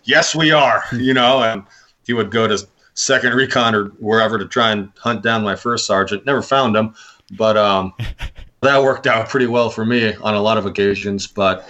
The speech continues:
um, I, I do like the throwback to the original Raiders, where the,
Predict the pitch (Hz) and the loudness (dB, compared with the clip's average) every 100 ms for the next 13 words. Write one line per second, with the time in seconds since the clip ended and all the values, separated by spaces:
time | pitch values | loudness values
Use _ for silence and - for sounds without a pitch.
0 | - - - 135 - - 117 110 107 98 | -18 -16 -10 -10 -10 -4 0 2 2 0
1 | 90 _ _ _ - 120 - - - - | -6 _ _ _ -2 -2 -2 -2 -2 0
2 | 147 135 123 - 107 98 - 110 107 107 | 2 4 2 0 -4 -6 -2 0 2 2
3 | 101 95 - - - 101 95 90 82 _ | 2 0 -2 -8 -4 -2 -2 -4 -8 _
4 | _ _ 90 95 90 98 107 104 104 104 | _ _ -10 -6 -4 0 0 0 -2 -2
5 | 87 85 90 90 80 80 - 90 90 82 | -2 -2 -2 -2 -4 -4 -4 -4 -4 -4
6 | 92 87 87 | -2 0 -2